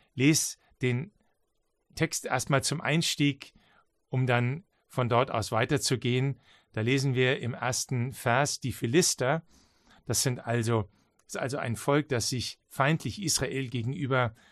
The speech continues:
verhalten hat, zog ihre Heere zum Kampf zusammen und versammelte sich bei Socho in Juda, und sie lagerten sich zwischen Socho und Aseka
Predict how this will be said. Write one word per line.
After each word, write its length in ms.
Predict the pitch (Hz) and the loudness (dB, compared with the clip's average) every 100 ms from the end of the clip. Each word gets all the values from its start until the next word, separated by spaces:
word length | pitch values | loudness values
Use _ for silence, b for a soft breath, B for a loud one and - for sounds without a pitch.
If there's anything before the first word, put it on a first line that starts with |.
| b - | b -6
verhalten 720 | - 101 120 135 - 139 98 | -4 0 0 0 -2 -4 0
hat, 320 | 139 - - b b b | -2 -2 -10 b b b
zog 400 | - - 165 170 | -4 2 2 2
ihre 240 | 220 139 131 | -2 0 0
Heere 460 | 98 120 151 156 | 0 2 2 2
zum 260 | - - 123 | 2 0 0
Kampf 380 | - 131 151 - | -2 0 0 -2
zusammen 640 | - 113 113 127 160 170 B B B B | -4 -2 0 2 2 0 B B B B
und 140 | 131 117 | -4 -2
versammelte 680 | - 113 120 151 170 139 | 0 6 6 8 6 2
sich 300 | 110 131 120 | 0 -2 -2
bei 160 | 117 113 | 2 2
Socho 500 | 101 131 165 170 156 | 2 2 2 0 0
in 160 | 131 117 | 0 -2
Juda, 540 | 107 143 151 151 175 B B B B | 0 0 2 2 2 B B B B
und 160 | 127 107 | -4 -2
sie 100 | 120 | 0
lagerten 540 | 110 127 143 131 131 | 2 2 2 0 -2
sich 280 | 113 113 - | -2 -4 -6
zwischen 380 | - 135 - 110 | -4 -2 0 0
Socho 480 | 98 123 127 139 | 2 2 2 0
und 320 | 139 120 117 - | 0 0 -4 0
Aseka 760 | 120 135 147 139 - 127 131 | 0 2 2 0 2 2 2